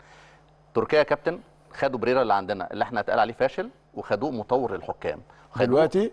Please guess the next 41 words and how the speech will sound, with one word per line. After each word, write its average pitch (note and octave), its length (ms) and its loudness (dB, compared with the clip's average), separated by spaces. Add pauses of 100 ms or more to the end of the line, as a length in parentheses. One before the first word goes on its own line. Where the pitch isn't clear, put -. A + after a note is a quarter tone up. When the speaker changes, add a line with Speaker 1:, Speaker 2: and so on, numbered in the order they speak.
Speaker 1:
اه، A#2+ 240 2 (160)
Speaker 2:
آه. B2 140 4 (100)
Speaker 1:
تعاقد A2+ 340 0 (300)
سنتين. A#2+ 440 -2
Speaker 2:
ماشي، E2 80 -18 (200)
ماشي. A#2+ 360 -6 (100)
Speaker 1:
فبالتالي C3+ 560 0 (360)
انت B2 380 2 (140)
بتختار، C3 680 2 (240)
اما F#3 160 0
بتختار - 320 -2
صح - 300 -2 (300)
وبتخلي D#3+ 440 0
لجنه F3+ 280 2
مساعده B2+ 380 2
مصريه، A2+ 460 0
عشان G2+ 220 -2
كده - 120 2
بقول C#3+ 140 -4
يجي D3 140 -6
بالطاقم A#2+ 360 -2
بتاعه، G2+ 280 2 (380)
بتحاربه E3+ 460 0 (640)
ويطلع D#3 520 2
خبراء D3+ 260 2
التحكيم D3+ 580 -6
السابقين D#3 580 -2
اللي D3 120 0
لهم G3 160 2
اطماع F3 440 2
يمسكوا F3 380 2
راس F3 120 -2
Speaker 2:
أكتر D#3 200 4
Speaker 1:
لجنه D#3 220 -2
Speaker 2:
ناس G3 200 2
Speaker 1:
اللجنه، C#3 320 0
Speaker 2:
في D#3 140 2
مصر F3 240 2
Speaker 1:
تحاربه. D#3+ 320 0
Speaker 2:
بيحاربوا B2+ 880 0
بعض F#3 420 2